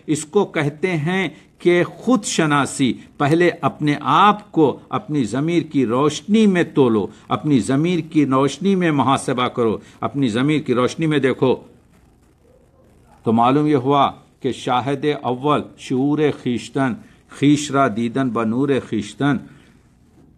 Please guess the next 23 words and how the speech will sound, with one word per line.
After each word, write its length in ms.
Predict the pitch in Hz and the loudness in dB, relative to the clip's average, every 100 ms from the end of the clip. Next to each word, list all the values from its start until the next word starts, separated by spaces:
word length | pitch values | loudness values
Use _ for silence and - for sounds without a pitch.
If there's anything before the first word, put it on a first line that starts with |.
| _ _ _ _ _ _ _ _ | _ _ _ _ _ _ _ _
फिर 160 | - 156 | 2 2
कहते 340 | 156 127 156 | 2 2 2
हैं 280 | 147 156 147 - | 0 2 0 -2
कि 100 | 117 | -6
शाहिद 560 | - 135 127 156 156 175 | -4 0 0 0 -2 -2
सानी, 500 | 165 - 143 143 92 - - _ - | -4 -2 -2 -2 -4 -10 -20 _ -16
दूसरा 420 | 107 170 - 196 170 | -4 -2 -2 -2 -2
जीनिया, 420 | - 101 90 73 - _ - | 0 -2 -2 -10 -18 _ -8
दूसरा 400 | 104 165 185 180 | 0 0 2 -2
जीना, 380 | 123 107 87 82 95 | 0 -2 -4 -10 -2
दूसरा 320 | 165 160 123 | -2 0 -6
स्टेप, 220 | 95 85 - _ _ _ _ _ _ | -6 -10 -16 _ _ _ _ _ _
शऊर 520 | - 156 170 254 247 180 | -8 0 2 4 4 2
दीगरी, 440 | 107 98 85 69 - _ _ _ _ _ _ _ _ | 0 -6 -8 -12 -20 _ _ _ _ _ _ _ _
खीशरा 460 | - 190 202 202 180 | 0 0 0 0 0
दीदन 380 | 107 143 190 175 | 0 -2 -2 -4
ब 120 | 117 | -4
नूर 300 | 104 135 214 | -2 0 0
दीगरी। 420 | 127 104 85 90 - _ _ _ _ _ - | -2 -6 -10 -14 -16 _ _ _ _ _ -14
दूसरा 500 | 101 113 131 190 196 | -6 -2 0 2 2
स्टेप 320 | 151 190 170 | 2 -2 -2
यह 140 | 175 170 | 0 2
है 140 | 202 | 2